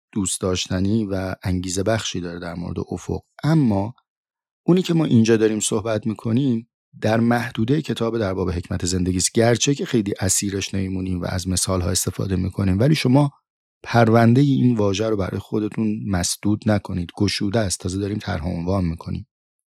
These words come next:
برای اینکه برگردم به مبانی فکری آرتور شوپنهاور یادآوری می‌کنم که ما داریم در مورد متفکری حرف می‌زنیم که وقتی جهان رو می‌خواد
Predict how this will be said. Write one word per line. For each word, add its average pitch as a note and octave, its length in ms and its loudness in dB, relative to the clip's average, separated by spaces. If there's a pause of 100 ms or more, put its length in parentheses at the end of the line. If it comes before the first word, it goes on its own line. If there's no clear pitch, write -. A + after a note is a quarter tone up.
(580)
برای C3 180 8
اینکه F3 200 0
برگردم A#2 760 2
به G2 320 0 (180)
مبانی G#2 480 4
فکری G#2 760 0 (520)
آرتور G2 300 -2
شوپنهاور F#2+ 680 2
یادآوری G2+ 520 2
می‌کنم F2 460 -2
که - 140 -6
ما B2+ 140 6
داریم B2+ 240 2
در A#2 160 2
مورد A2 140 0
متفکری A2+ 640 0
حرف F2+ 260 -4
می‌زنیم F2+ 540 -8
که G#2+ 100 -8
وقتی A2+ 280 -2
جهان G#2 420 -2
رو G2+ 80 -8
می‌خواد F#2 300 -12